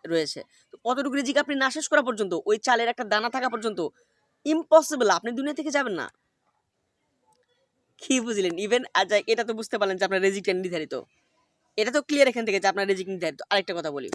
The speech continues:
মৃত্যুর ফেরেশতা যখন আপনার কাছে আসবে, যখন আপনার শেষ মুহূর্তে একদম, একদম আপনি মারা যাবেন যেমন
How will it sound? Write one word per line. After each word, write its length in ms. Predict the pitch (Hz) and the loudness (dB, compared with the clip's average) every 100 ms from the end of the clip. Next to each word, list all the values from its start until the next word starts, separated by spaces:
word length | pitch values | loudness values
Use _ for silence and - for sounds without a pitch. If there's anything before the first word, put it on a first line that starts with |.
| - _ _ _ _ | -14 _ _ _ _
মৃত্যুর 260 | 233 254 285 | 2 4 2
ফেরেশতা 320 | 247 254 285 | 4 4 4
যখন 160 | 277 285 | 2 2
আপনার 200 | 254 220 | 0 -2
কাছে 160 | 214 | 2
আসবে, 380 | 185 151 147 240 - _ _ _ _ _ _ _ _ _ | 2 0 -4 -6 -6 _ _ _ _ _ _ _ _ _
যখন 180 | 214 247 | -4 -2
আপনার 180 | 254 254 | -2 -2
শেষ 300 | 269 247 240 | -2 -2 -4
মুহূর্তে 320 | 226 - 170 | -6 -6 -6
একদম, 380 | 165 170 220 202 | -6 -6 -4 -4
একদম 340 | 208 240 233 | -4 -6 -8
আপনি 180 | 220 214 | -8 -8
মারা 180 | 214 208 | -6 -6
যাবেন 240 | 214 196 | -6 -6
যেমন 260 | 180 180 | -6 -6